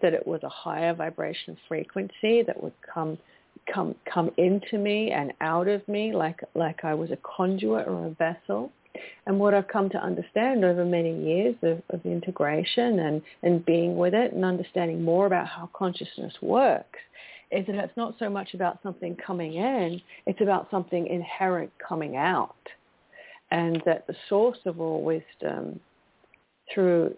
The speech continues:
you know, unity consciousness is available within all of us and in every human.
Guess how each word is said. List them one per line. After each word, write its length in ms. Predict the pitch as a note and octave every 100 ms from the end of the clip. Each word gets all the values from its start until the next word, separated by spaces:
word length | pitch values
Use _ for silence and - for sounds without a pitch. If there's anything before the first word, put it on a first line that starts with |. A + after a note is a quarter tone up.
| -
you 220 | - F#3+
know, 140 | E3 D3+
unity 480 | D3+ F#3 F#3+ E3+ -
consciousness 720 | - A3+ A#3+ - - E3 D#3+ -
is 120 | F#3 F3
available 800 | E3 E3+ F3+ F3+ F3 E3 D#3 - _ _ _ -
within 300 | F3 D#3 - -
all 380 | E3 F#3 F#3
of 160 | E3 D3+
us 220 | - - - _ _ _ _ - _
and 120 | F3
in 160 | E3+ E3+ -
every 560 | F#3 F#3+ G#3 F#3+ F3+ D#3+ -
human. 500 | - D3+ C#3 - -